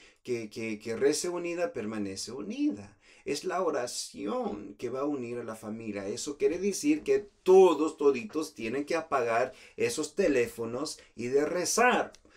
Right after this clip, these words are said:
Yo les sugiero que empiezan con, con, este, la coronilla de la misericordia, ¿verdad? Porque es corta, ¿verdad? Y no tan larga y, y muchas veces si,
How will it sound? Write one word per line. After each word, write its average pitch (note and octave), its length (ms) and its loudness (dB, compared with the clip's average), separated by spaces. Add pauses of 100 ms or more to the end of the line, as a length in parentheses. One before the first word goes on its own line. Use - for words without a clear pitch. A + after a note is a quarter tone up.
(200)
Yo D#3+ 380 -2
les F3 160 0
sugiero D3 480 2
que D#3 80 0
empiezan C#3 480 -2
con, B2+ 260 -6 (220)
con, B2+ 180 -4
este, B2+ 240 -6
la B2 140 -4
coronilla A#2+ 540 -6
de C#3+ 120 0
la C3+ 80 -2
misericordia, B2 960 -6
¿verdad? A2 320 -6
Porque - 220 -10
es F#3 80 -10
corta, D#3 540 0
¿verdad? D#3+ 320 -2
Y D3+ 100 -4
no C3+ 100 -8
tan D#3 220 -4
larga C#3 360 -2
y, B2 100 -4
y A2+ 280 -10
muchas A#2+ 320 -6
veces A#2+ 320 -6
si, A#2 220 -10